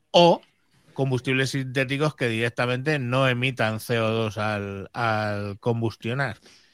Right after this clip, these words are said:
Eh, obviamente Alemania lo que va es a por la primera parte.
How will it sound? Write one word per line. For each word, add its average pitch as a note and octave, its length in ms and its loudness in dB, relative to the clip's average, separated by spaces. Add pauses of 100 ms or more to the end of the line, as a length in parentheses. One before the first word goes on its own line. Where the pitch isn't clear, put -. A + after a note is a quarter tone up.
(400)
Eh, G#2 1200 2 (260)
obviamente B2+ 600 2
Alemania C3 480 2
lo C3 140 2
que A2 120 -6
va A#2 180 0
es C3 120 0
a C3 160 0
por A2+ 160 0
la G#2 160 -4
primera G#2 320 -6
parte. C3+ 420 -4